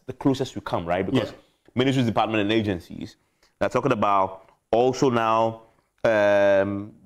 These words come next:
Speaker 1: strictly tightening the expenditure commitment controls, right?
Speaker 2: Yeah.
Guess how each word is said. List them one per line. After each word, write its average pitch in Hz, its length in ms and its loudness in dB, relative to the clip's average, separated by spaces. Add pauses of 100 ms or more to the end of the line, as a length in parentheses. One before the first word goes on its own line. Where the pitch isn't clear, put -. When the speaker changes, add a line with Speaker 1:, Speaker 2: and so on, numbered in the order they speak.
Speaker 1:
strictly 139 560 -2
tightening 120 600 -2
the 107 100 4
expenditure 123 760 -2
commitment 110 460 -2
controls, 92 720 -4 (340)
right? 98 380 -2 (100)
Speaker 2:
Yeah. 107 200 -4